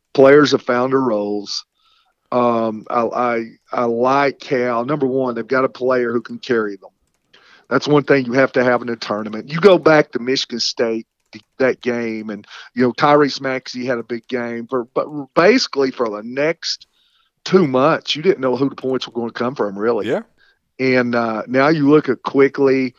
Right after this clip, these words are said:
Speaker 1: and he's, he's playing as good as anybody in the country. Uh, so, so there you have that. You look at Nick Richards' improvement, um, and, and, you know, Maxey,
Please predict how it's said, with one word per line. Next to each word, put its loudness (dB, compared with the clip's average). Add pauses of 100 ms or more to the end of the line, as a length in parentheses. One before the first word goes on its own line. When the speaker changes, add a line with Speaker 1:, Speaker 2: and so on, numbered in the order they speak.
(320)
Speaker 1:
and -10
he's, -4
he's -4
playing 2
as -6
good 0
as -2
anybody -2
in -8
the -10
country. -2 (840)
Uh, 0
so, 2
so 2
there 4
you 0
have 2
that. 0
You -6
look -6
at -10
Nick -10
Richards' -4
improvement, -2 (640)
um, 2 (140)
and, -8
and, -8 (120)
you -14
know, 0
Maxey, 0